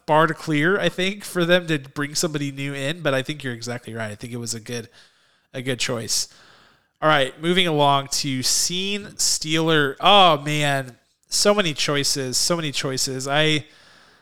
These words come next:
I've gone back and forth on this. I have to say I've,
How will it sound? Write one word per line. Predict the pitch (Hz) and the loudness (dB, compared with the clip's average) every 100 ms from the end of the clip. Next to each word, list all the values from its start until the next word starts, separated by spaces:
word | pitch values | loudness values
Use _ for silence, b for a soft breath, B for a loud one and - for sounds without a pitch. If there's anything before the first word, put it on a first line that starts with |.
| b b _ _ _ _ | b b _ _ _ _
I've | 156 156 | -2 4
gone | 170 185 | 4 6
back | 156 160 | 4 2
and | 156 | -2
forth | - 151 165 | 0 0 0
on | 160 | -2
this. | 160 - | -2 -2
I | 131 | -2
have | 139 127 | -2 -2
to | 123 | -4
say | - 139 139 | -2 0 0
I've, | 131 | -4